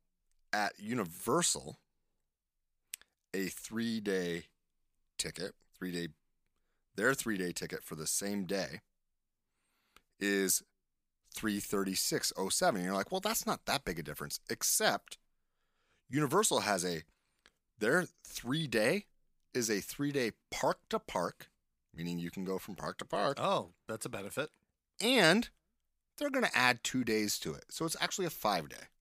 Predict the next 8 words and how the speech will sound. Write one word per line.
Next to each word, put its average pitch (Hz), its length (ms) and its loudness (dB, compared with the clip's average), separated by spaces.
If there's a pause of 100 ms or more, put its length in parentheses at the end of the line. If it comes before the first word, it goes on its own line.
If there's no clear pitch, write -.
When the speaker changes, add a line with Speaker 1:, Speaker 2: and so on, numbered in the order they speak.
(100)
Speaker 2:
What? 254 440 -2 (1000)
Speaker 1:
Yeah, 202 120 4 (360)
that's 123 140 0
their 175 100 2
current 185 260 4
promo 180 300 4
right 92 120 2
now. 90 160 0